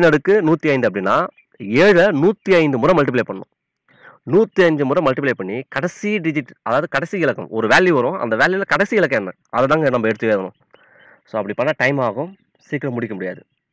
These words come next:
அப்ப ஷார்ட்கட்டை எப்படி பார்க்கலாம்னா, இங்க பவர்ல இருக்கு இல்லைங்களா,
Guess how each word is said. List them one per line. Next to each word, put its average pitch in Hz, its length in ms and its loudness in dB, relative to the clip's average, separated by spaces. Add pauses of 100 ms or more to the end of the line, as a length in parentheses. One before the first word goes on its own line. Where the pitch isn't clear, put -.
(280)
அப்ப 104 160 -14
ஷார்ட்கட்டை 151 320 0
எப்படி 123 180 -4
பார்க்கலாம்னா, 98 420 -4 (1300)
இங்க 113 120 -4 (100)
பவர்ல 147 260 4
இருக்கு 123 160 -2
இல்லைங்களா, 127 260 2